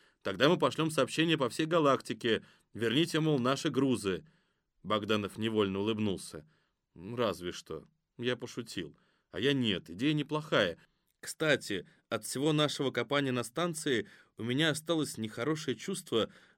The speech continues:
будто мы что-то упустили из виду. Не из-за тайны ли звезды Ромашина? Ведь мы так и не установили, что это такое и по какой причине возникло.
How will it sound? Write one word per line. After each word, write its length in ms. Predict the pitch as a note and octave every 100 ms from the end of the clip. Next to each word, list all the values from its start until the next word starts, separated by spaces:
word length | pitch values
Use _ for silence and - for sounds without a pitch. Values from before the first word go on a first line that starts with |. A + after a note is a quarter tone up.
| _
будто 360 | A2 D3+ D#3+
мы 160 | D3 C3+
что-то 580 | - - - F#3+ F#3 E3+
упустили 600 | D#3 D3 C#3 - F3 D#3
из 180 | D#3 D3+
виду. 440 | F3 A#2 D#2+ - _ _ _ _ _ _ _ _ -
Не 240 | G#2 A2+
из-за 220 | G#2+ A#2
тайны 320 | A2+ F3+ F3 E3
ли 180 | D#3
звезды 380 | D3 D#3 D#3 D3+
Ромашина? 720 | F3 F3+ F3+ A2+ - F2 C#2 _ _ _ -
Ведь 180 | G2+ A#2
мы 160 | C3+
так 360 | C3 D3+ D#3 D#3
и 80 | C#3
не 120 | C#3+
установили, 800 | C#3 B2+ B2 B2+ E3 D3+ A#2+ G#2+ -
что 340 | - - D3 D3+
это 180 | C3+ A#2+
такое 680 | A#2 - D#3+ E3+ C#3+ A2+ - _ -
и 80 | B2
по 120 | B2
какой 280 | A2+ A2 D3
причине 460 | C3+ B2 D3+ C#3+
возникло. 720 | B2+ C3+ C#3 F3 C#3 F#2 D#2